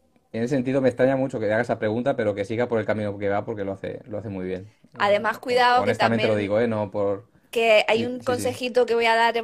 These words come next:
Speaker 2: a ver si os sirve. Eh,
Speaker 1: Sí.
Speaker 2: importante saber dónde está nuestro público objetivo,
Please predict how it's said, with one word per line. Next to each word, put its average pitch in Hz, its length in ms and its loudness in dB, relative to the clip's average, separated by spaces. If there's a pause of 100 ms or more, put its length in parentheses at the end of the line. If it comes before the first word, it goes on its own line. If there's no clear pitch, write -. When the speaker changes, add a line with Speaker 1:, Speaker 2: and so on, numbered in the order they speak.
(280)
Speaker 2:
a - 80 -2
ver 202 120 -2
si 208 160 -6
os 208 80 -8
sirve. 220 460 -6 (460)
Eh, 202 500 0
Speaker 1:
Sí. 95 260 -6 (680)
Speaker 2:
importante 233 600 0
saber 269 320 -2
dónde 269 220 -8
está 254 240 -6
nuestro 247 260 -8
público 214 320 -6
objetivo, 190 480 -12